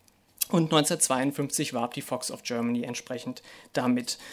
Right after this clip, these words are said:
Das wurde auch von der zeitgenössischen Filmkritik sehr positiv aufgenommen. Ich habe Ihnen hier einen kurzen Ausschnitt mitgebracht aus, äh, Doktor Thomas Bräutigams Synchronlexikon. Ähm, Alles über Eva ist Thomas Bräutigams Lieblingssynchronfassung. Er hat mal darüber gesagt im Interview,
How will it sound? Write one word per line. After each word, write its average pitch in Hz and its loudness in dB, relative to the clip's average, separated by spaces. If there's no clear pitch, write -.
Das - 2
wurde 208 10
auch 170 6
von 160 4
der 143 6
zeitgenössischen 151 2
Filmkritik 220 4
sehr 190 6
positiv 202 2
aufgenommen. 170 6
Ich 156 -4
habe 151 -2
Ihnen 147 2
hier 151 0
einen 147 4
kurzen 139 0
Ausschnitt 151 6
mitgebracht 151 2
aus, 127 4
äh, 139 0
Doktor 139 0
Thomas 135 0
Bräutigams 139 6
Synchronlexikon. 180 6
Ähm, 143 4
Alles 147 0
über 139 0
Eva 151 -2
ist - -4
Thomas 135 -2
Bräutigams 135 -4
Lieblingssynchronfassung. 160 -2
Er 117 -6
hat 131 -10
mal 127 0
darüber 131 -2
gesagt 127 -2
im 131 -6
Interview, 127 -4